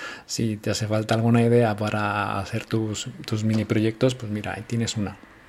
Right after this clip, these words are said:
Y bueno, un poco de la mano también con, con esto, eh, uno de los entrenadores que se va, eh, a ver,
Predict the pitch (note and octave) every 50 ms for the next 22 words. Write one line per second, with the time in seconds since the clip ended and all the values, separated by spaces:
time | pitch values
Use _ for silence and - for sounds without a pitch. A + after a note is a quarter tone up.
0 | - - - - - - - - - - - - - - - - - - - -
1 | - - - - - - - - D3+ D3 C#3+ C#3+ C#3+ C3 C#3 D3+ D#3+ D3+ C#3+ B2+
2 | C#3+ C3+ D#3+ D3+ D3+ D3+ C#3+ D3 D3+ D3 C3+ B2+ C3 B2+ C3 C3 C3 B2 A#2+ B2+
3 | B2 B2 B2 B2 B2 A#2+ B2 A#2+ A#2+ G#2+ G2 - - - - - - - - -
4 | - - - B2 B2+ C3+ D3 - - - - B2+ C#3 E3+ F3+ - - - B2 A#2+
5 | A#2 A#2 A2+ A2+ A2 G#2+ A2 A2 G#2+ G#2+ G2+ - - - - - - - - -
6 | - - - - - - - - - - _ _ _ _ _ _ - B2+ C3+ C3+
7 | B2+ B2 B2 A#2+ B2 - B2 A#2+ A#2+ A2+ A#2 A2+ A#2 A#2+ B2+ B2+ A#2 G#2 F#2+ F#2+
8 | - - - - - - - - - - - - - - - - - - A#2+ A2+
9 | - - G#2+ G#2 A#2 C3 C#3+ F3 - - - - - - - _ _ _ - A#2
10 | G#2+ G#2 G#2 A2 B2 - - - A#2+ G#2 B2 C3 -